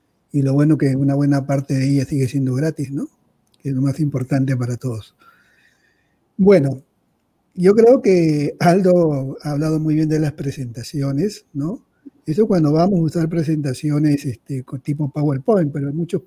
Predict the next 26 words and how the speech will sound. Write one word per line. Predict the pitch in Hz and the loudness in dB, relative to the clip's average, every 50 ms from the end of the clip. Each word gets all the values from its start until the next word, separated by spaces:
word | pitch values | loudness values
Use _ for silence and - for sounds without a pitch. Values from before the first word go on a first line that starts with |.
| _ - | _ -10
muchas, | 175 170 170 165 147 - 190 170 165 | -6 -4 -4 -4 -4 -4 -4 -4 -4
este, | 170 147 139 - _ _ _ 139 131 127 131 | -4 -6 -8 -10 _ _ _ -10 -8 -8 -8
a | 139 | -6
veces | 139 151 156 147 156 151 - - _ _ _ _ _ _ _ _ _ _ _ _ - | -4 -4 -4 -4 -4 -6 -6 -10 _ _ _ _ _ _ _ _ _ _ _ _ -6
ya | 139 139 147 147 | -2 0 2 2
los | 160 151 143 | 4 4 4
grandes | 147 147 151 156 156 143 | 4 4 4 4 2 2
gurús | 139 135 139 151 156 151 | 2 2 2 4 4 4
no, | 151 151 147 147 | 4 4 4 4
no | 147 147 | 4 2
usan | 147 147 139 - 160 139 | 2 2 0 0 0 0
ninguna | 135 139 143 147 143 139 | 2 2 2 0 0 -2
presentación, | - 151 135 135 127 123 123 - - 156 139 | -2 -2 -2 -2 -4 -6 -6 -6 -4 -4 -2
sino | 123 143 135 127 | -2 -2 -4 -4
se | 160 156 | -4 -6
la | 135 | -4
pasan | 127 139 139 - 170 147 139 | -4 -4 -4 -4 -2 -2 -2
hablando | 131 131 139 139 147 143 131 131 | -2 0 0 0 0 0 -2 -2
todo | - 151 | -2 -2
el | 135 135 135 | -4 -2 0
tiempo | 151 139 139 135 139 139 | 0 -2 0 -2 -2 0
ellos | 143 143 151 147 135 | 0 0 0 0 -2
delante | 131 127 131 135 131 139 | -4 -4 -4 -4 -4 -4
de | 127 | -4
cámaras, | - 175 170 147 131 131 127 120 | -2 0 0 0 -2 -4 -6 -4
¿no? | 127 190 269 285 | -2 -2 -2 -2